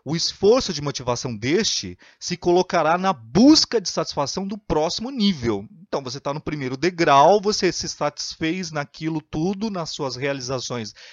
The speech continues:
daquele degrau, que ele, ele numerou, ele, né, ele colocou as ne-,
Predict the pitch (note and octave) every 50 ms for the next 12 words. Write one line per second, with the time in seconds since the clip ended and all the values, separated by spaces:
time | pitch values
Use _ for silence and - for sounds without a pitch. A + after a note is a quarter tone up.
0 | - - C#3+ C#3+ C3+ - - B2+ A#2 G#2 G#2 G2+ G#2+ C#3+ D#3+ D#3+ D#3+ D3+ B2+ B2
1 | B2+ C#3 E3 G3 _ - C#3 B2 B2 C3 B2 _ - - - _ - B2+ B2 B2
2 | B2+ B2+ C3+ C#3+ C3+ C#3 C#3+ C#3 C3+ B2+ B2 A#2+ B2 C3 D3 F#3+ A#3 A3+ D3 A#2
3 | A#2 A2 _ _ - G#2+ B2+ D3+ D3+ A#2+ A2 A2+ A2 - A#2+ A#2 - - B2 A#2
4 | A2+ A2 B2